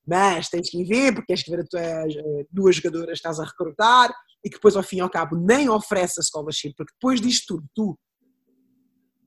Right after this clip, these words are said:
fazes o recruiting, mas tens que oferecer a scholarship e essa jogadora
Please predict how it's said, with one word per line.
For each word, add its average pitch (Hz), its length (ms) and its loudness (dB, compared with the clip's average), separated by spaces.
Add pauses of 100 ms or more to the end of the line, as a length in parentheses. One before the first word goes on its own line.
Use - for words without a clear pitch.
(120)
fazes 220 240 6
o 269 80 4
recruiting, 196 680 2 (680)
mas 156 140 -6
tens 185 180 -2
que - 140 -6
oferecer 180 520 2
a 175 40 -4
scholarship 165 680 -6 (720)
e 180 80 0
essa 208 200 0
jogadora 180 680 2